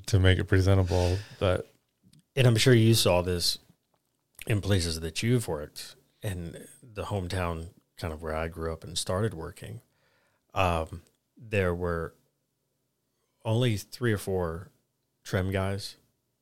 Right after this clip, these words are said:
Speaker 2: only three or four paint guys.
Speaker 1: Yeah.
Speaker 2: And we all knew each other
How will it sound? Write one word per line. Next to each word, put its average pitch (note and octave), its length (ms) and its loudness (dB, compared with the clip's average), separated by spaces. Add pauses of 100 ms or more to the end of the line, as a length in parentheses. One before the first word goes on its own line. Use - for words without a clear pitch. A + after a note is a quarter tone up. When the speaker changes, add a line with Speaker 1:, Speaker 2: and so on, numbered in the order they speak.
(100)
Speaker 2:
only F2 400 -4
three E2 260 -10
or E2 80 -8
four E2 480 -10 (280)
paint F#2+ 320 -2
guys. D#2 520 -10
Speaker 1:
Yeah. D2 220 -6 (640)
Speaker 2:
And F2 540 -4 (180)
we A2 160 6
all G2 140 8
knew G2 200 4
each G#2+ 180 2
other E2 380 -8